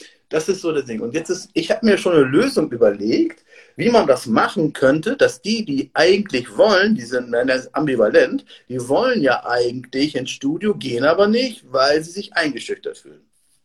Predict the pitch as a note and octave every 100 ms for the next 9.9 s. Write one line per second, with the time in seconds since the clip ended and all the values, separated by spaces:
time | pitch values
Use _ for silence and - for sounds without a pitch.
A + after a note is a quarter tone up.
0 | _ _ - - - - - - - -
1 | - - C#3+ C#3 C#3+ C3+ C3+ G3 A#3+ G#3+
2 | E3 B2+ C#3 F#3 D3 B2 G3 G3 A3 -
3 | _ _ _ B2+ C3 C#3 C#3+ D3+ F#3 -
4 | - - - C#3 A#2+ A#2+ A#2 A#2 E3 -
5 | A2 G#2+ - C3+ C3+ B2 B2 G#2+ G#2 G#2
6 | F#2+ F#2+ - - - A2 A2+ A2 A2 A#2
7 | G#2+ G#2 D#3+ F#3+ F3+ - E3+ E3+ G3+ F3+
8 | - - - - - A2+ - D3 C3+ -
9 | C3 A#2+ G#2+ A#2 G#2 G#2+ A#2 G2+